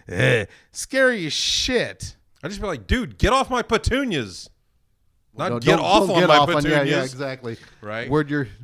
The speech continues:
Speaker 3: <laughs> watch your words there carefully, my friend.
Speaker 1: But that clown mime just
Speaker 3: It
Speaker 1: coming at you with a chainsaw was terrifying.
Speaker 3: Amidst the double feature of a Texas Chainsaw Massacre
Speaker 1: And Jaws.
Speaker 3: and Jaws.
Speaker 1: That's a
Speaker 2: Yeah.
Speaker 1: double feature.
Speaker 3: Well, seventy-four and seventy-five, that makes sense. It would
Speaker 1: Mm-hmm.
Speaker 3: work.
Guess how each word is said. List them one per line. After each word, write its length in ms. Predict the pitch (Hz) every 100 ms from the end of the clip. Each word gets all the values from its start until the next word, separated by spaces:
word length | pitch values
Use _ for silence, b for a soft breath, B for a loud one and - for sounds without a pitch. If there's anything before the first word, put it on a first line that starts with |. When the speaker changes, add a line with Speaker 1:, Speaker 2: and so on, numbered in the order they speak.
| 113 110
Speaker 3:
<laughs> 400 | - - - 104
watch 220 | 113 -
your 100 | 120
words 240 | 113 110 98
there 180 | 104
carefully, 400 | 101 107 101 101
my 160 | 98 98
friend. 180 | - 104
Speaker 1:
But 140 | 95 196
that 220 | 170 147
clown 520 | - 196 196 196 185
mime 640 | 165 165 156 127 107 101 _ _ _
just 280 | 143 190 -
Speaker 3:
It 40 |
Speaker 1:
coming 240 | 165 175 165
at 220 | 165 160
you 20 |
with 100 | 135
a 20 |
chainsaw 640 | 113 143 143 139 127 104 98
was 100 | -
terrifying. 480 | - 135 117 101 156
Speaker 3:
Amidst 440 | 170 240 - 139
the 100 | 160
double 280 | 139 165 180
feature 380 | 190 175 - 127
of 120 | 117
a 40 |
Texas 380 | 120 131 131 135
Chainsaw 320 | 156 151 175
Massacre 560 | 151 127 120 127 131 123 _ -
Speaker 1:
And 200 | 135 131
Jaws. 400 | 147 160 139 151
Speaker 3:
and 100 | 147
Jaws. 600 | 165 160 135 113 - - _ _
Speaker 1:
That's 300 | 113 165 -
a 40 |
Speaker 2:
Yeah. 60 | 147
Speaker 1:
double 260 | 135 123 120
feature. 300 | 160 175 156
Speaker 3:
Well, 100 | 185
seventy-four 720 | - 165 175 208 - 185 190
and 140 | 143 127
seventy-five, 600 | 151 156 147 165 151 143
that 100 | 139
makes 200 | 139 -
sense. 360 | 160 143 -
It 120 | - 120
would 120 | 131
Speaker 1:
Mm-hmm. 80 | 139
Speaker 3:
work. 300 | 151 107